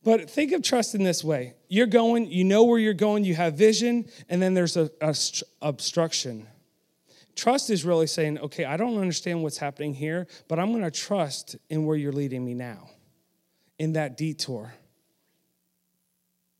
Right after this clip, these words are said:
Proverbs three five through six. "Trust in the Lord with all your heart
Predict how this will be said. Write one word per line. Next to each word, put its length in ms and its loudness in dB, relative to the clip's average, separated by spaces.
Proverbs 560 2
three 260 -2
five 380 -4
through 160 -4
six. 580 -6
"Trust 460 0
in 120 4
the 80 2
Lord 280 4
with 200 -2
all 160 2
your 140 0
heart 360 -2